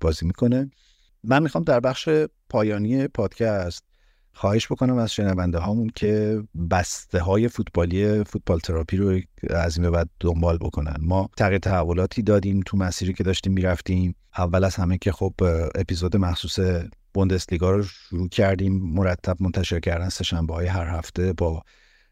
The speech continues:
اجرای محمد رضا و علی رضای عزیز که دوتا از گزارشگرای آیا هن. اه، برای طرفداران آلمان، من چون خودم واقعاً خیلی سنسی بهش نداشتم دیگه، دخالتی هم حتی در تولیدش نمی‌کنم، خود بچه‌ها زحمتشو می‌کشن.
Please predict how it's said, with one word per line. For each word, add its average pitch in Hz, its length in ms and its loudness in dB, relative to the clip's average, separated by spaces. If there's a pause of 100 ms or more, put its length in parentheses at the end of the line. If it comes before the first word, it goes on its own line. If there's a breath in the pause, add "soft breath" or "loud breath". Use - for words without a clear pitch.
اجرای 95 380 0
محمد 92 380 2
رضا 87 180 0
و 92 40 2
علی 90 180 0
رضای 87 280 0
عزیز 90 460 0
که 85 160 0
دوتا 76 260 0
از 85 100 -2
گزارشگرای 80 640 -2
آیا 82 280 0
هن. 90 220 -2 (220)
اه، 92 360 0
برای 87 300 0
طرفداران 95 920 0 (120)
آلمان، 92 600 0 (140)
من 87 160 0
چون 90 140 -2
خودم 87 320 -2
واقعاً 80 340 0
خیلی 82 180 0
سنسی 80 320 -4
بهش 80 160 -4
نداشتم 82 380 -2
دیگه، 85 220 -4 (120)
دخالتی 85 500 0
هم 92 120 0
حتی 87 220 -2
در 82 140 0
تولیدش 82 500 -2
نمی‌کنم، 90 360 0
خود 82 200 -2
بچه‌ها 82 280 -2
زحمتشو 92 400 0
می‌کشن. 95 420 -4